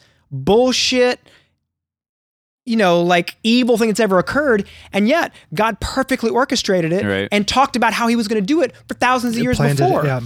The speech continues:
Speaker 1: It was the, it's the economy of salvation.
Speaker 2: Yeah.
Speaker 1: I mean, and I mean, you know, Jesus wanted to betray, I mean, Jesus, Judas wanted to betray Jesus.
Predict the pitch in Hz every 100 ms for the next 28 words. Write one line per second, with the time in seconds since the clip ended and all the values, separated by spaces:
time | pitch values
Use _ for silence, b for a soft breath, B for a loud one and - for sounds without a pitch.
0 | 113 - 247 262 269 262 262 294 294 254
1 | 285 294 294 - 254 254 349 - 135 -
2 | - b 95 92 143 240 233 220 b b
3 | b b - 226 240 247 247 - b -
4 | 247 202 170 294 339 180 185 247 226 175
5 | 170 165 143 135 _ _ 196 208 170 240
6 | 240 220 156 233 285 214 180 196 226 185
7 | 160 - 143 127 127 120 -